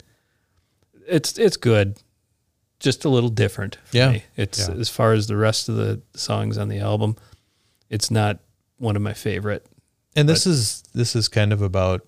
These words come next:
Speaker 2: a guy who's gonna be put to death, isn't it? Kind of, more or less.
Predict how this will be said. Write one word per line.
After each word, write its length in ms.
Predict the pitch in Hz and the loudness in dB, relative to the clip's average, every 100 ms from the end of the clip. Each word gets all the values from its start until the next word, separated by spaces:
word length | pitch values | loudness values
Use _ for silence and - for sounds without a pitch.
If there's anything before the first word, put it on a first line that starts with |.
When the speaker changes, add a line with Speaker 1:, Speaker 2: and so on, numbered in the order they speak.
| _ _ _ _ _ _ - | _ _ _ _ _ _ -8
Speaker 2:
a 60 | |
guy 320 | 98 92 92 | -4 -2 0
who's 320 | 110 98 92 - _ _ _ _ _ _ _ _ _ - | 0 0 -4 -8 _ _ _ _ _ _ _ _ _ -4
gonna 100 | 98 | -2
be 100 | 87 | 0
put 220 | - 113 | -2 -2
to 100 | 90 | -2
death, 320 | 98 123 92 | 2 2 0
isn't 280 | 92 98 120 | -4 -4 -2
it? 200 | 151 - _ _ _ _ _ _ _ _ _ _ _ _ | -4 -6 _ _ _ _ _ _ _ _ _ _ _ _
Kind 220 | - 117 | -2 0
of, 120 | 127 - | 0 -2
more 160 | 113 | 0
or 60 | 123 | 2
less. 400 | 117 135 - - | 0 0 -2 -10